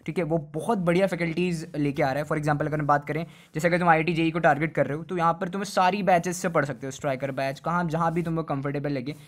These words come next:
सारी बैच से पढ़ सकते हो। तो प-, पढ़ने के लिए तुम्हें बिल्कुल यहाँ पर टॉप फैकल्टी, अम, यहाँ पे मिल रही है। तो अगर भैया अगर इसका सब्सक्रिप्शन लेना है तो मैं तो रिक-, रिकमेंड करूँगा कि सब्सक्रिप्शन ना इसका वन मंथ का ही लेना अभी, ठीक है, कि एक बार वन मंथ लेके एक बार देख लो कि तुम्हें इससे फ़ायदा हो रहा है कि नहीं। अगर वन मंथ की अपन बात करें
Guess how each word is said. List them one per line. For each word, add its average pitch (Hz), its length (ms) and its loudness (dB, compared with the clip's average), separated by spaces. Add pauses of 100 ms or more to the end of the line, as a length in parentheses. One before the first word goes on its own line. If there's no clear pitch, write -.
(180)
सारी 185 180 2
बैच 175 160 2
से 165 80 -4
पढ़ 147 120 -6
सकते 143 200 -10
हो। 190 80 -8
तो 208 160 -4
प-, 220 200 0
पढ़ने 220 140 2
के 220 80 -4
लिए 220 80 2
तुम्हें 214 280 -2
बिल्कुल 180 320 -2
यहाँ 175 120 4
पर 180 80 -4
टॉप 170 220 2
फैकल्टी, 160 400 -2
अम, 127 440 -6 (120)
यहाँ 143 200 -4
पे 147 80 -4
मिल 139 160 -2
रही 139 180 -4
है। 151 80 -10 (320)
तो 165 100 -2
अगर 170 340 0
भैया 175 220 4
अगर 180 140 2
इसका 185 180 -4
सब्सक्रिप्शन 175 480 -2
लेना 147 180 0
है 165 60 -4
तो 208 60 -8
मैं 226 180 0
तो 247 60 2
रिक-, 226 320 0
रिकमेंड 185 340 0
करूँगा 190 220 0
कि 185 80 -10
सब्सक्रिप्शन 175 500 -4
ना 196 60 -2
इसका 196 200 0
वन 151 200 2
मंथ 175 180 2
का 185 120 0
ही 190 60 2
लेना 147 200 2
अभी, 147 220 -4 (240)
ठीक 151 140 -6
है, 175 60 -2 (420)
कि 160 360 0
एक 151 80 -2
बार 165 100 2
वन 151 140 2
मंथ 165 160 0
लेके 165 200 -2
एक 160 40 0
बार 165 80 4
देख 180 180 2
लो 165 80 2
कि 165 100 -4
तुम्हें 156 200 -2
इससे 160 200 -6
फ़ायदा 143 300 0
हो 143 140 2
रहा 147 100 0
है 147 80 0
कि 147 120 -4
नहीं। 143 120 -6
अगर 170 180 -2
वन 185 140 2
मंथ 208 160 -2
की 214 80 -4
अपन 196 160 0
बात 185 220 6
करें 185 160 -2